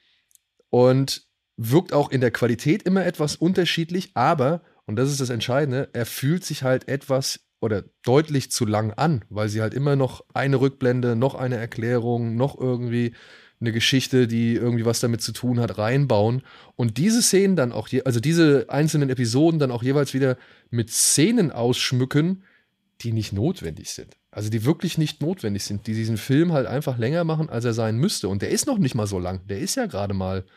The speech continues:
weiß nicht, so hundert Minuten oder sowas, ne? Nicht mal, oder?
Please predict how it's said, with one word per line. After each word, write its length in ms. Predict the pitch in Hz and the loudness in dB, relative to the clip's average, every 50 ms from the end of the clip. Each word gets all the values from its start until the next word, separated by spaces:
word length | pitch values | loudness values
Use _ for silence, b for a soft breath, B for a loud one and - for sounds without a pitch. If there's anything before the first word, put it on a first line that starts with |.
| b b b b b b b b b | b b b b b b b b b
weiß 140 | 104 104 107 | -4 -2 0
nicht, 140 | 107 98 | -2 0
so 140 | - 110 101 | -2 -2 0
hundert 300 | 120 120 117 110 104 - | 0 0 2 2 0 0
Minuten 460 | 104 107 104 104 104 101 104 - 92 | -2 -4 -2 -2 -2 -2 -4 -4 -6
oder 180 | 90 87 87 85 | -6 -4 -6 -6
sowas, 380 | 92 85 80 85 76 - - 101 | -6 -6 -6 -6 -8 -8 -8 -8
ne? 160 | 127 156 151 | -6 -6 -4
Nicht 200 | 131 147 151 - | -4 -4 -4 -2
mal, 180 | 107 87 - _ _ _ _ _ _ - | -4 -6 -6 _ _ _ _ _ _ -6
oder? 240 | 107 110 156 233 | -4 -4 -4 -4